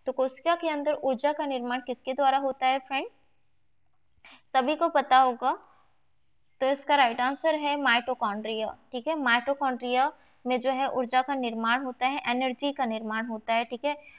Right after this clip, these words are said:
mitochondria को और भी नाम से जाना जाता है पावर हाउस of the body, ठीक है, यानी कि body का जो है, यानी कि, sorry,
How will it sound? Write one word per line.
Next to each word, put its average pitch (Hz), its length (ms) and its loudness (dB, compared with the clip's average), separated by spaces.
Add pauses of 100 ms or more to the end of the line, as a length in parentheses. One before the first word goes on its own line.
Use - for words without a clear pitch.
(120)
mitochondria 269 1000 2
को 285 200 2 (460)
और 254 220 10
भी 285 220 -2
नाम 254 260 0
से 269 160 -4
जाना 226 220 0
जाता 233 280 0
है 277 220 2 (520)
पावर 262 360 8
हाउस 240 380 0 (680)
of - 100 -6 (100)
the 247 160 -6
body, 214 300 0 (720)
ठीक 240 180 -6
है, 320 100 -2 (240)
यानी 240 180 0
कि 262 220 -6
body 247 440 2
का 247 240 2
जो 240 200 -4
है, 233 160 -4
यानी 233 260 -4
कि, 254 240 -10 (880)
sorry, 240 280 0